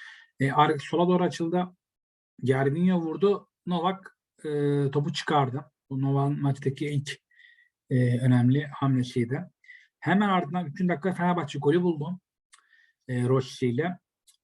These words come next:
Ferdi, Ferdi Mesut'a verdi. Mesut Valencia'yı gördü. E, defans araya girdi. Valencia orayı bozdu. E, top boşta kaldı Valencia'nın hamlesiyle beraber. E, Rossi topu gelişine vurdu ve, e, direğin dibinden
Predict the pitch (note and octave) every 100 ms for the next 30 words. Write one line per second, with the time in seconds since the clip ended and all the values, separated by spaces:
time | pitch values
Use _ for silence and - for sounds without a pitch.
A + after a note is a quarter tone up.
0 | _ _ - - B2+ C#3+ D#3 F#3+ F#3+ _
1 | _ - C#3+ D#3 E3+ C#3+ - F3+ E3 D#3+
2 | D3 C3+ - C#3 C#3 E3+ - F3+ E3+ E3
3 | D#3 D3 E3 F#3 _ - _ _ _ _
4 | C#3 C3 B2+ B2+ A#2+ F3+ F#3 F#3 D#3+ C#3+
5 | C3+ B2+ C#3 E3 D3 C#3+ C#3+ C#3 C3 C3
6 | C3 B2 E3+ F#3 - B2+ B2+ B2+ E3+ -
7 | C#3+ - F#3 G3 D3+ C#3+ E3 C#3 C3 B2
8 | B2+ C3 C3 B2 C3 B2 B2 B2+ E3 F#3
9 | _ _ _ _ _ - C3+ B2+ D3 F3
10 | - F3+ F3 D3+ D#3+ - F3 D#3+ - F3+
11 | F3+ F3+ _ _ _ C#3 C#3 C3+ D#3+ D3
12 | C#3 C3+ D3 E3+